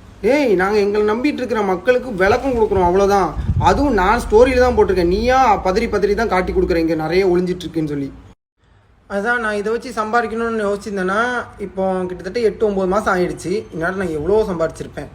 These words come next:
ஏன்னா, பேசுறதுக்கு எவ்வளோ இருக்குன்றது மத்தவங்களுக்கு தெரியுதோ இல்லையோ, உங்களுக்கு நல்லா தெரியும். ஏன்னா, இதுல உங்களோட பங்கு என்ன இருக்குன்னு உங்களுக்கு நல்லா தெரியும். அதுக்கு எல்லாத்துக்குமே அனுபவிச்சுட்டு தான் இருக்கீங்க. ஆனா, இது பத்தாது உங்களுக்கு போல. அதான் மறுபடியும் மறுபடியும்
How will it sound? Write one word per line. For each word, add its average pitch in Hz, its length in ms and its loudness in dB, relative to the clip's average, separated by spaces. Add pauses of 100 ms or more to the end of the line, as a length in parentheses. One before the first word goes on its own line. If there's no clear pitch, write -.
(240)
ஏன்னா, 180 180 0 (320)
பேசுறதுக்கு 202 600 0
எவ்வளோ 196 340 2
இருக்குன்றது 196 540 0 (140)
மத்தவங்களுக்கு 202 540 -2
தெரியுதோ 196 260 0
இல்லையோ, 208 240 0
உங்களுக்கு 185 340 -2
நல்லா 190 360 0
தெரியும். 175 480 -2 (600)
ஏன்னா, 185 180 2 (180)
இதுல 180 260 -2 (120)
உங்களோட 226 400 6
பங்கு 202 300 0
என்ன 196 220 0
இருக்குன்னு 190 300 -2
உங்களுக்கு 190 340 -2
நல்லா 165 140 0
தெரியும். 160 400 -6 (560)
அதுக்கு 185 220 -4
எல்லாத்துக்குமே 269 360 2
அனுபவிச்சுட்டு 247 380 0
தான் 269 160 4
இருக்கீங்க. 214 300 0 (320)
ஆனா, 208 160 2
இது 202 140 2
பத்தாது 202 420 2
உங்களுக்கு 156 380 -4 (280)
போல. 160 220 -2
அதான் 190 540 0
மறுபடியும் 180 360 -2
மறுபடியும் 180 440 -2